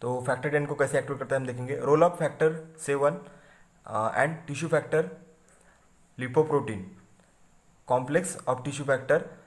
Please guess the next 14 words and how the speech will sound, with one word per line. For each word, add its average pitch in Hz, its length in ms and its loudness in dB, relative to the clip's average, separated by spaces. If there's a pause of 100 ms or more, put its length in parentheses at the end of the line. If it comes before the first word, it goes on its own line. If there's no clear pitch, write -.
(240)
uh, 117 160 2
further 143 300 6 (120)
complex 147 220 2
with 156 140 -8
the 156 120 -2
blood 151 180 6
coagulation 143 600 0
factor 135 240 -4 (140)
seven 135 240 2 (580)
in 139 120 -6
presence 151 220 -2
of 156 80 0 (100)
calcium 147 360 4
ion, 143 180 4